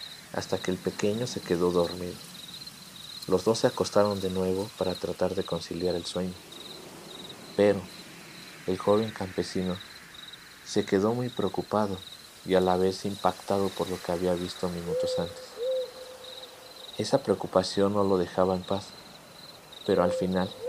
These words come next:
se decidió que tenía que hacer algo con esa bruja y al mismo tiempo proteger a su familia. Y para estar un poco más tranquilo,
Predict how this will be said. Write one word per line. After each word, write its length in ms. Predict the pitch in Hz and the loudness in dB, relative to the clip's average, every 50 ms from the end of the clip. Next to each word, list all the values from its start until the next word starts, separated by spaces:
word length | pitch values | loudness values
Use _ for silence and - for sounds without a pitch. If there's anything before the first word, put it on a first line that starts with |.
| 539 523 523 508 494 - - - - - - - - | -2 -2 -2 -4 -6 -10 -14 -14 -14 -14 -16 -16 -16
se 160 | - - 208 196 | 0 2 4 6
decidió 460 | - 95 95 - - 101 107 117 117 | 6 4 2 0 0 0 0 0 0
que 120 | - - | -2 -6
tenía 360 | - - 104 104 104 107 107 | -2 -2 -2 0 0 0 -2
que 120 | - - 98 | 0 -2 -4
hacer 280 | - - 104 98 92 101 | 0 2 2 4 6 6
algo 320 | 104 107 110 110 120 123 - | 4 4 2 0 -4 -6 -4
con 180 | - - 92 95 | -2 -2 -2 0
esa 240 | 98 95 - - 92 | -2 -2 0 0 0
bruja 360 | 92 92 95 95 95 - 87 90 - - - - - - - - - - - - | 2 2 2 0 0 -2 -4 -4 -4 -10 -14 -14 -14 -14 -14 -14 -14 -14 -8 0
y 40 | 87 | 2
al 120 | 90 87 | 2 2
mismo 300 | 90 95 90 - 98 95 | 2 0 -2 -2 -2 -2
tiempo 380 | 92 98 101 92 - 523 508 - - - - - - - 427 480 523 523 523 508 427 - | 0 2 2 2 2 0 0 -2 -4 -8 -12 -14 -12 -8 -4 -2 -2 0 -2 -4 -2 0
proteger 440 | 90 95 90 - 87 - 98 92 | 0 0 2 0 0 2 4 4
a 60 | 92 90 | 4 2
su 120 | - - | 0 -6
familia. 420 | - - 82 82 85 85 82 80 - - - - - - - - - - - - - - - - - - - - - - - - - - - - - - - - - - - - - - | -6 -4 -4 -2 -2 -4 -6 -8 -10 -12 -14 -14 -16 -16 -16 -16 -16 -16 -16 -16 -14 -14 -14 -16 -16 -16 -16 -16 -16 -16 -16 -14 -14 -14 -14 -16 -16 -18 -18 -18 -16 -16 -16 -14 -10 -8
Y 80 | 104 98 | -8 -4
para 240 | - - 101 95 | 0 0 2 2
estar 280 | 95 95 - - 107 117 | 0 -2 -2 -2 -2 -2
un 120 | 123 127 | -2 -4
poco 320 | 127 - 127 117 - 117 110 | -2 -2 -2 2 2 0 2
más 220 | 107 104 107 - | 2 -2 -4 -6
tranquilo, 500 | - - 101 95 - - 98 95 90 92 | -6 -8 -8 -8 -2 0 0 2 2 0